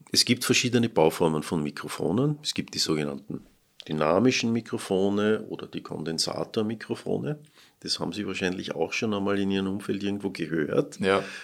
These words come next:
Speaker 1: was
Speaker 2: in,
Speaker 1: auch
Speaker 2: in
Speaker 1: immer das jetzt
Speaker 2: diversen
Speaker 1: bedeuten kann.
Speaker 2: YouTube-Tutorials. <laughs>
Speaker 1: Genau, genau. Und dann gibt's noch ein paar spezielle Spezialitäten. Es gibt dann das sogenannte Bändchenmikrofon.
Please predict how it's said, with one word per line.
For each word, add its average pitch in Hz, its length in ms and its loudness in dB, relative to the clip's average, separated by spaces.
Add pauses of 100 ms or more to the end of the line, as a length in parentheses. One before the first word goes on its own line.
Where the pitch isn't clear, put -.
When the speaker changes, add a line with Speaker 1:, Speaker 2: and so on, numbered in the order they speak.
(120)
Speaker 1:
was 95 180 2
Speaker 2:
in, 87 60 4
Speaker 1:
auch - 80 -2
Speaker 2:
in 98 60 6
Speaker 1:
immer 107 180 6
das 104 80 2
jetzt 101 80 8
Speaker 2:
diversen 101 420 6
Speaker 1:
bedeuten 92 540 4
kann. 120 360 4
Speaker 2:
YouTube-Tutorials. 117 1400 2
<laughs> - 20 6
Speaker 1:
Genau, 82 600 8 (200)
genau. 78 460 6
Und 78 120 0
dann 85 100 4
gibt's 98 220 4
noch 95 160 4
ein 90 80 6
paar 85 140 10
spezielle 98 720 6 (140)
Spezialitäten. 98 1080 4
Es 95 140 2
gibt - 220 -4
dann 82 100 0
das 78 140 -2
sogenannte 76 420 -4
Bändchenmikrofon. 92 1160 2